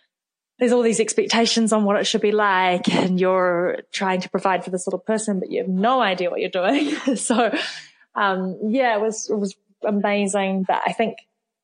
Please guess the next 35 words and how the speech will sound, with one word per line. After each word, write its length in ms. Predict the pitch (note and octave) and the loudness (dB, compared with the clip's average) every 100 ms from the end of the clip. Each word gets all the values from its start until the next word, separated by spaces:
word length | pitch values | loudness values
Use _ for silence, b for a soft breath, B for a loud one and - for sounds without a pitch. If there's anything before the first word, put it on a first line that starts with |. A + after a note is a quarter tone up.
| _ | _
for 80 | A3+ | 0
me, 540 | G#3+ G#3+ G#3 G#3 G#3 - - | 2 2 2 0 -2 -6 -4
I 500 | G3 G3 G3 G3 - | 0 2 2 0 -2
expected, 720 | G3 - - F#3+ - F#3+ F3 E3 - _ _ _ _ _ _ A#3+ | -4 -4 -2 -2 0 0 0 -2 -8 _ _ _ _ _ _ 0
well, 140 | A3 | 0
I'd 80 | G3 | 2
heard 240 | G#3 A3+ | 2 2
about 260 | G#3+ F#3 F3+ | 2 2 2
the, 400 | F3+ F3 F3 - | 0 -2 -4 -2
um, 340 | E3+ E3 E3+ - _ _ _ _ _ _ - | -2 -2 -6 -20 _ _ _ _ _ _ -4
hormone 480 | G3 F#3+ G#3+ B3+ B3 | 0 2 2 2 2
drop 440 | B3+ B3 - - | 2 2 0 -2
that 140 | A3 | -2
comes 300 | - G#3 G3 | 2 2 2
at 160 | G3 - | 0 0
day 140 | G3 G3 | -2 -2
two 220 | G3 F#3+ | -2 -2
or 100 | F3+ | -2
three, 600 | - F#3 F#3 C4 F#4 D#4 | -2 -2 0 0 0 -2
and 300 | G3+ G3 F#3+ | -2 -2 0
I 440 | - F#3 F#3 F#3 F#3+ | 0 0 -2 -2 -2
was 160 | F#3+ F3+ | -2 0
very 220 | F#3+ F3+ | 0 0
prepared 420 | - - F#3 F3+ | -2 -2 -2 0
for 100 | - | 0
that, 240 | E3+ D#3+ - - B B B B B _ | 2 0 -2 -10 B B B B B _
which 160 | G#3 G3 | 0 2
I 80 | F#3 | 2
thought 160 | G#3+ | 2
would 140 | - F#3+ | 2 2
come 160 | F#3+ | 2
in 100 | F3+ | 2
birth 380 | F3+ E3+ - - | 2 0 -2 0
year. 420 | F3 - A#3+ A3+ - | 2 2 0 0 0
Um, 420 | F3+ F3 F#3+ | 2 0 -2